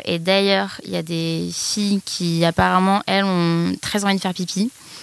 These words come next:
Et c'est à ce moment-là où il faut pas avoir peur en disant, euh, « Je vais me faire pipi dessus. » En fait, non, c'est juste que tu vas être femme fontaine et que tu vas sortir le liquide qui n'est pas du pipi. Et, euh,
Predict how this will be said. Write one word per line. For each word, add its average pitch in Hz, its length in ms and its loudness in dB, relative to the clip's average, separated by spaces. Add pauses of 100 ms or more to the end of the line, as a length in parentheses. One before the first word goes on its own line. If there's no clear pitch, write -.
(180)
Et 170 200 4
c'est 180 120 0
à 175 100 4
ce - 140 -2
moment-là 196 420 4
où 180 60 -2
il 170 100 -2
faut 175 200 -6
pas 190 200 2
avoir 190 200 2
peur 190 280 0
en 180 100 -2
disant, 180 480 -2
euh, « 180 220 -2
Je - 60 -12
vais 202 60 -12
me 185 60 -12
faire 190 120 -12
pipi - 240 -18
dessus. » 214 300 -8 (300)
En - 40 -20
fait, 185 180 0
non, 196 200 4
c'est 180 200 -4
juste 180 140 -4
que - 80 -4
tu 165 240 -6
vas 160 240 4
être 156 160 -2
femme 165 180 2
fontaine 180 380 0
et 165 100 0
que - 80 -10
tu - 80 -8
vas 170 140 0
sortir 170 320 -2
le 175 80 2
liquide 170 440 -2
qui - 140 -6
n'est 160 120 2
pas 165 220 2
du 160 120 -4
pipi. 196 360 2 (640)
Et, 185 360 6
euh, 170 720 0